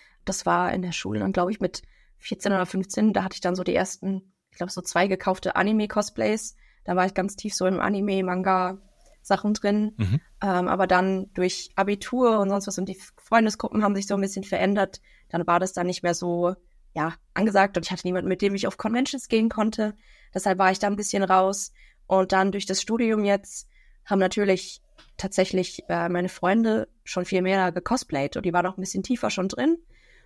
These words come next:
Speaker 1: Ja, ganz genau hat's dann eigentlich angefangen, dass wir ich glaube, zweitausendzweiundzwanzig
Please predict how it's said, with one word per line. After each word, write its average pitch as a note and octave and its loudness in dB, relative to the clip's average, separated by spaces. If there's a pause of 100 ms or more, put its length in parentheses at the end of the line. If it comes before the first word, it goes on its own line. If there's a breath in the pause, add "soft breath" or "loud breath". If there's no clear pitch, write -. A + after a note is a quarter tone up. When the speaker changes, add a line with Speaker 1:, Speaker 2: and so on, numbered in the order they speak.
(180 soft breath)
Speaker 1:
Ja, G3 4
ganz B3+ 2
genau C4+ 6
hat's - -4
dann G3+ 2
eigentlich A3 0
angefangen, G#3 0
dass G3+ -6
wir F#3 0 (580)
ich - -20
glaube, C4 2
zweitausendzweiundzwanzig G#3+ -2